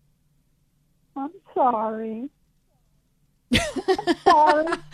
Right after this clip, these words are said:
Speaker 2: It's all good. It's all good.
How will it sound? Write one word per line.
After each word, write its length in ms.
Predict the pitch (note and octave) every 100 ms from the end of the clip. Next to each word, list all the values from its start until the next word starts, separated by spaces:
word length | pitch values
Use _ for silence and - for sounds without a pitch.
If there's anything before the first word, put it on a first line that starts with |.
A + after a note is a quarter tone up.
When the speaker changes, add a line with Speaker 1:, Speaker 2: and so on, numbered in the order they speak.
| - - -
Speaker 2:
It's 200 | D4+ C#4+
all 220 | F4 D#4
good. 340 | D4+ B3+ B3 - - - - -
It's 200 | C#4 -
all 180 | C#4 C#4
good. 260 | B3 G3